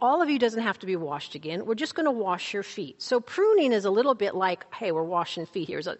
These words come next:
little bit more tender, comfortable way to say it. But washing the feet also is, comes after we've been re-, pruned, because pruning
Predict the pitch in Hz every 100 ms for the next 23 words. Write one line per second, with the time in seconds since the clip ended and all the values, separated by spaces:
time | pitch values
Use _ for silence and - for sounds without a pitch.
0 | - 220 214 185 - _ _ - 180 170
1 | - _ - - 208 180 156 - 196 -
2 | 160 165 160 160 147 - 190 147 170 -
3 | - - - - 220 247 294 339 269 262
4 | 269 247 202 226 214 196 214 185 185 -
5 | 208 202 185 180 - 185 185 - - 185
6 | 190 180 185 _ - - 302 269 214 226
7 | 220 - 214 202 - 311 349 330 226 226